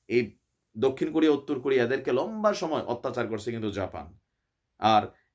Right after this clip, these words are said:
এই আমেরিকা, জাপান এগুলো মিলায় কিন্তু এই দুইটা রাষ্ট্রকে ভাগ করে ফেলছে।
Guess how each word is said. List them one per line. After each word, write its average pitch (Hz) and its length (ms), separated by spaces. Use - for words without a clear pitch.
এই 139 60
আমেরিকা, 196 380
জাপান 139 300
এগুলো 139 180
মিলায় 151 280
কিন্তু 160 200
এই 127 100
দুইটা 123 180
রাষ্ট্রকে 143 320
ভাগ 110 160
করে 135 240
ফেলছে। - 300